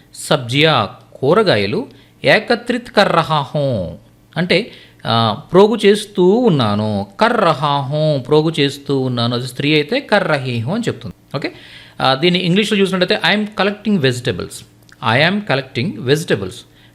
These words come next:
నేను కూరగాయలను సేకరిస్తున్నాను, సేకరిస్తూ ఉన్నాను. ఇలా మనం చెప్పొచ్చు. ఏకత్రిత కర్ణ అంటే సేకరించడం,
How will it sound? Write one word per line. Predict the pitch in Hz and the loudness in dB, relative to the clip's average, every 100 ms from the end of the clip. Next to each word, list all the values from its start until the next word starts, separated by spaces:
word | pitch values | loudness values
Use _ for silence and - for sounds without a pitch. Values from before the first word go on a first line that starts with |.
| 135 | -2
నేను | 151 | -2
కూరగాయలను | 156 - 202 233 220 190 214 | 0 2 2 4 4 4 0
సేకరిస్తున్నాను, | 226 156 151 156 147 - 113 101 104 101 | -2 -2 0 -2 -2 -4 -4 -2 -2 -4
సేకరిస్తూ | 95 123 131 135 131 - 127 | -4 -2 -2 -4 -6 -6 -4
ఉన్నాను. | 117 104 92 92 95 87 85 - _ 123 | -2 -4 -4 -6 -8 -10 -14 -18 _ 0
ఇలా | 123 | 2
మనం | 120 156 - - - | 2 -2 -6 -12 -6
చెప్పొచ్చు. | 185 - - - - _ _ _ - - 117 | -6 -6 -14 -16 -20 _ _ _ -20 -4 -2
ఏకత్రిత | 123 151 135 - | -2 -4 -6 -4
కర్ణ | 139 143 | -4 0
అంటే | 156 170 190 | -2 -2 -6
సేకరించడం, | - 147 117 127 123 110 92 | -4 0 0 0 -4 -4 -10